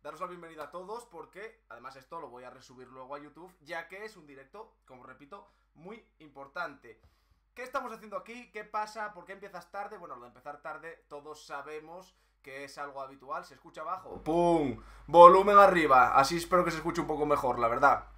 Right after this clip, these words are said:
Eh, antes de nada, eso, daros las gracias a todos por si no se escuchó bien. Y vamos a darle, mm, bastante cañita a un tema muy, muy, muy guapo que vamos a tener este,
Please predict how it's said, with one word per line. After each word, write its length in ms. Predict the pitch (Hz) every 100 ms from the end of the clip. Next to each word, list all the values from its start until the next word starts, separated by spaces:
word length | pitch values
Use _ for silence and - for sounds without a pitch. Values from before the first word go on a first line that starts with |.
| -
Eh, 840 | 143 143 143 143 143 143 143 139
antes 260 | 151 185 196
de 60 | 196
nada, 320 | 202 254 -
eso, 260 | 165 127 120
daros 180 | 139
las 80 | 151
gracias 200 | 147 139
a 80 | 139
todos 240 | 175 185
por 160 | 180 131
si 60 | 123
no 80 |
se 80 | 135
escuchó 340 | 139 143 143 127
bien. 200 | 180 226 - - - -
Y 120 | 220
vamos 220 | 233 254 269
a 60 |
darle, 240 | 240 233 262 262
mm, 340 | 185 185 185 -
bastante 880 | 175 170 - 214 214 233 226 - -
cañita 520 | 175 175 202 214 214
a 160 | 156 175
un 200 | 185 208
tema 580 | 202 202 202 202 180
muy, 480 | 160 156 170 190 202 -
muy, 340 | 165 180 196 160
muy 320 | 160 180 180
guapo 540 | 160 170 165 208 214 208 - - - -
que 120 | 160
vamos 360 | 156 185 190 196
a 80 |
tener 420 | 165 156 165 180 -
este, 1200 | 175 170 - 202 202 190 175 147 131 113 107 -